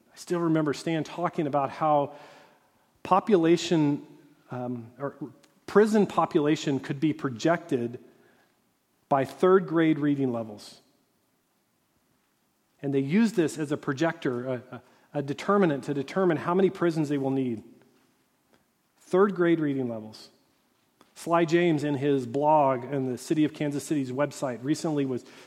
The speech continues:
talking about the Turn the Page initiative to assist those in the Kansas City schools at reading in a much earlier age. And the Kansas City School District, only thirty-three percent of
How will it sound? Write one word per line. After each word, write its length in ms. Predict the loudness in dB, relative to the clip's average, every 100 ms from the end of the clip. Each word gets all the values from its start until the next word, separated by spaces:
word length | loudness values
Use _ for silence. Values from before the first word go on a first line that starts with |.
| -4
talking 340 | 0 2 2
about 220 | 2 0
the 60 | -2
Turn 320 | -4 0 2
the 60 | 2
Page 320 | 2 2 2
initiative 640 | 0 -2 -4 -6 -8 -10 -18 _ _ _ _ _ _
to 120 | -12
assist 460 | -8 2 2 2 -12 -20 2
those 240 | 4 6
in 60 | 4
the 80 | 2
Kansas 320 | 0 -4 -2
City 160 | -2 -2
schools 420 | 0 2 2 0
at 100 | -2
reading 360 | 0 2 2
in 100 | 2
a 60 | 0
much 280 | 0 -2 -6 -4 0
earlier 460 | 2 2 2 0 0
age. 300 | 0 0 0
And 160 | -4 -6 -18 -20 _ _ _ _
the 60 | -10
Kansas 380 | 0 0 0 0
City 160 | 0
School 260 | 2 2 2
District, 480 | 2 0 -2 -2 -6
only 240 | 0 0 0
thirty-three 800 | -4 4 4 6 2 0 0 0
percent 580 | -4 -4 -4 -4 -6 -10 -4
of 260 | -2 -4